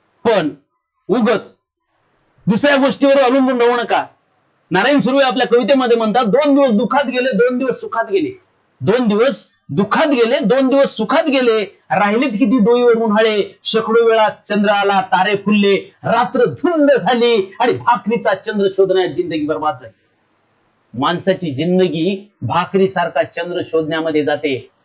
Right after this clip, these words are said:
परंतु योग्य दिशा जर तुम्हाला मिळाली ना तर निश्चितपणे तीच सन्मानाची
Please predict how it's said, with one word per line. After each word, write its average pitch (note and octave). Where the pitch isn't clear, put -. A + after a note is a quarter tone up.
परंतु E3+
योग्य D#3+
दिशा D#3+
जर F3
तुम्हाला D#3
मिळाली D#3
ना F3
तर D3+
निश्चितपणे F#3
तीच D#4
सन्मानाची C4